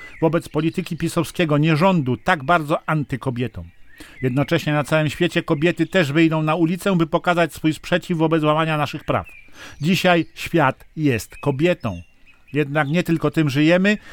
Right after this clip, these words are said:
Popatrzmy, co pisowskiego jeszcze w newsach piszczy. Zapraszam na prasówkę. Jeden. Kolejne arcydziełko pisu czeka cierpliwie na zaklepanie przez większość parlamentarną.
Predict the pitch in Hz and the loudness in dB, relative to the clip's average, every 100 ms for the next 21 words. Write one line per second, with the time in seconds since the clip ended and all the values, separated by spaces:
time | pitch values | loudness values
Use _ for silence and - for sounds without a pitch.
0 | - - 214 185 175 - 180 175 - 240 | -12 -2 0 2 2 0 -4 -4 0 0
1 | 240 226 - 196 - - 185 175 175 165 | 0 -2 0 -2 -2 0 0 4 4 4
2 | - 165 135 147 139 143 - 151 - - | 2 -2 0 0 0 -2 -2 -4 -4 -6
3 | 87 - - - - - 214 - 110 - | -14 -14 -20 -20 -18 -4 -2 -2 -4 -6
4 | 90 90 - - 90 - 95 - 127 - | -10 -14 -14 -12 -10 -10 -12 -6 -6 -6
5 | 80 - - - - - - - - 156 | -14 -16 -20 -20 -20 -20 -20 -20 -10 -2
6 | 190 143 113 87 - - - - - - | 0 0 -2 -2 -12 -20 -20 -20 -20 -16
7 | - 156 294 311 254 185 - 151 214 285 | -4 2 2 2 2 2 0 -2 2 2
8 | - 151 277 277 156 143 240 240 226 214 | 2 -2 0 2 2 2 0 2 2 2
9 | - 214 202 - 190 185 175 156 165 - | 2 0 0 0 0 2 2 2 2 0
10 | 156 190 202 180 - 151 123 180 180 151 | -2 0 0 -2 -2 -2 2 0 0 -4
11 | 139 - 135 131 135 131 131 107 90 | -4 -2 0 0 0 0 0 -2 -4